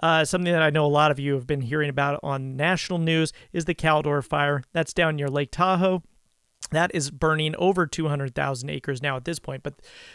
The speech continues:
uh, the big part is, is that's all pushing its way towards more populated areas,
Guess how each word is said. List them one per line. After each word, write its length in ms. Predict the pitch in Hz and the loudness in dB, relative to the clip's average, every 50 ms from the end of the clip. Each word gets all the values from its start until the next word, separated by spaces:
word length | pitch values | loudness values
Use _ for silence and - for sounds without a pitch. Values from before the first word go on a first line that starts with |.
| - - - | -20 -10 -2
uh, 260 | - 151 147 139 135 | 0 0 2 0 0
the 120 | 131 131 | -4 -8
big 320 | 127 131 208 247 220 180 - | -2 2 2 2 2 0 0
part 240 | 160 156 147 131 | 0 0 0 0
is, 200 | 135 135 127 127 | -2 -4 -4 -6
is 160 | 151 151 131 120 | -8 -8 -4 0
that's 280 | 160 156 156 - - | 0 0 0 0 -2
all 400 | - - 156 151 147 147 143 - - _ _ _ _ _ | -2 2 2 4 4 2 0 -4 -8 _ _ _ _ _
pushing 440 | - - 202 202 - - 175 160 156 | -4 -2 0 0 0 0 -2 -2 -2
its 200 | 151 - - 135 | -4 -6 -4 -2
way 300 | 143 151 147 143 139 131 | 0 0 0 0 0 -4
towards 440 | - - 147 139 135 135 - - - - - - | -4 -6 -6 -4 -4 -6 -8 -10 -16 -18 -18 -8
more 140 | - 160 160 | -4 -2 -2
populated 680 | - - - 170 175 170 - 170 160 165 160 151 147 143 | -2 -2 -2 0 0 0 0 2 2 2 2 2 0 0
areas, 440 | 151 147 143 143 147 143 139 131 | 2 2 2 2 2 0 -2 -2